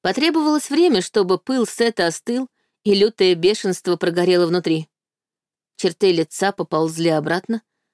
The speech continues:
обращаясь из звериных в человечьи. Когти на руках вытянулись, шерсть вросла в кожу. Только чужая кровь осталась на губах и руках, но глаза остались все теми же, черными и бездонными,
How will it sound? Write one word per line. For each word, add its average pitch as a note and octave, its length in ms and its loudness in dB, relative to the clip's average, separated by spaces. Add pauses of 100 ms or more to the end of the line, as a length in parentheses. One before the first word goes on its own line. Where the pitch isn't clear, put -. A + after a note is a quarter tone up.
(200)
обращаясь G3 680 -2
из G3+ 160 -2
звериных G3+ 440 2
в - 20 -18
человечьи. F#3 720 0 (680)
Когти F3 280 -2
на F3 80 2
руках D#3+ 320 -4
вытянулись, F3 680 0 (340)
шерсть A3 400 -2
вросла F#3 380 -2
в - 80 -10
кожу. E3+ 420 -2 (1000)
Только F3+ 280 -2
чужая G3 400 0
кровь G3+ 320 -2
осталась E3 400 -2
на E3 120 -4
губах E3 420 -4
и F3 40 -2
руках, D#3 480 -6 (520)
но F#3+ 180 0
глаза F3 460 0
остались F#3+ 560 -4 (220)
все - 180 -2
теми F3+ 380 0
же, D#3+ 180 -10 (600)
черными F#3 580 0
и F3+ 60 2
бездонными, E3 680 -2